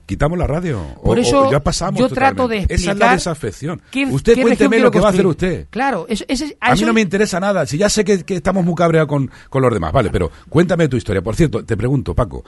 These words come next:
Speaker 1: eh, de mayoría absoluta ni hablamos, ¿no?
Speaker 2: Muy complicado, muy complicado.
Speaker 1: Vale.
Speaker 2: En el escenario político que tenemos hoy en día, muy complicado.
Speaker 1: Y si este fin de semana prepara Fátima, tu mujer,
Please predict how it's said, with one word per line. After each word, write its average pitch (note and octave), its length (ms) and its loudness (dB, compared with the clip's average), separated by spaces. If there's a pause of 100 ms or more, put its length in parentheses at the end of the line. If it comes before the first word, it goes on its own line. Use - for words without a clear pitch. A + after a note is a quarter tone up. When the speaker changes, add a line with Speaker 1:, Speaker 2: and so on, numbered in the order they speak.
(400)
Speaker 1:
eh, G2+ 120 -2
de E2+ 120 -2
mayoría A#2 340 -2
absoluta C#3+ 360 -4
ni A#2 100 -4
hablamos, D#2+ 320 -6
¿no? A#2+ 220 -10
Speaker 2:
Muy D#3+ 120 -10
complicado, B2 500 -6
muy C#3+ 120 -4
complicado. B2 380 -4
Speaker 1:
Vale. C3+ 140 0
Speaker 2:
En B2 40 -6
el A#2+ 60 -6
escenario C#3 280 -4
político C3+ 280 -4
que B2+ 60 -6
tenemos C3 180 -8
hoy C3+ 60 -6
en A#2+ 40 -8
día, D3 100 -6
muy D#3+ 120 -8
complicado. F#2+ 360 -14
Speaker 1:
Y G2 80 -2
si G2 120 0
este D3 160 0
fin D3 140 0
de C#3+ 100 2
semana C3+ 340 0
prepara A#2+ 340 0
Fátima, A2 560 -6 (600)
tu F#2+ 100 -4
mujer, G#2+ 560 0